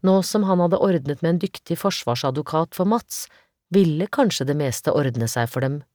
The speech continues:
etter hvert. I hvert fall slik at Mats fikk så kort fengselsstraff som mulig. Hun lengtet intenst etter å dele den store nyheten med ham. Mats måtte ikke få vite at det var faren hennes som hadde hyret inn den nye forsvarsadvokaten.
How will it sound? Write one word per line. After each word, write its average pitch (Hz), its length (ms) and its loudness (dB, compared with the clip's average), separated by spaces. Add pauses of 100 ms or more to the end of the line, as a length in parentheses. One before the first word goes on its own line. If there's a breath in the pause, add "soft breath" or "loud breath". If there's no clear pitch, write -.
etter 143 240 -2
hvert. - 340 -6 (680)
I 131 100 0
hvert 110 220 -4
fall 190 180 -4
slik 131 320 -2
at 127 140 -4
Mats 123 340 -4
fikk 127 160 -4
så - 140 -4
kort - 320 -8
fengselsstraff 131 800 -4
som 175 320 0
mulig. 185 480 0 (840 loud breath)
Hun 170 160 4
lengtet 147 480 0
intenst 170 720 -2
etter 143 220 -2
å 143 60 -2
dele 127 300 0
den 143 140 -4
store 131 320 -2
nyheten 123 580 -2
med 117 220 0
ham. 170 160 -2 (760 soft breath)
Mats - 460 -4
måtte 156 300 -2
ikke 120 180 -4
få 147 140 -2
vite 139 400 -6
at 123 120 -12
det 147 120 -4
var 123 120 0
faren 127 440 -2
hennes 135 340 -4 (260 loud breath)
som 151 160 -2
hadde 135 200 -2
hyret 143 360 -2
inn 127 220 0
den 160 140 0
nye 139 200 -2
forsvarsadvokaten. 143 1120 -2